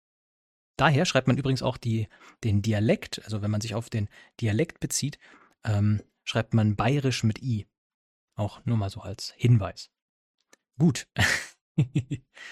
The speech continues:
Ja, also, ähm, ob man jetzt Tür oder Tier sagt oder irgendetwas dazwischen, ja, es gibt ja dann auch so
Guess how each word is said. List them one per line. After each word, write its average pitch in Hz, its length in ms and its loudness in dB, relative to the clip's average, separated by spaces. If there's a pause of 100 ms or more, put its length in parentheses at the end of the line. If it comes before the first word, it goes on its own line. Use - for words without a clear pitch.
(320)
Ja, 120 260 2
also, 123 360 0 (380)
ähm, 107 480 2 (120)
ob - 140 -8
man 123 120 4
jetzt - 340 -2
Tür 156 380 0
oder 110 260 -4
Tier 151 300 -4
sagt 143 360 -4
oder 107 240 -4
irgendetwas 117 400 -2
dazwischen, 156 680 0
ja, 117 120 -2
es 127 100 -10
gibt - 160 -18
ja - 40 -10
dann 104 160 -8
auch - 100 -8
so 107 140 -8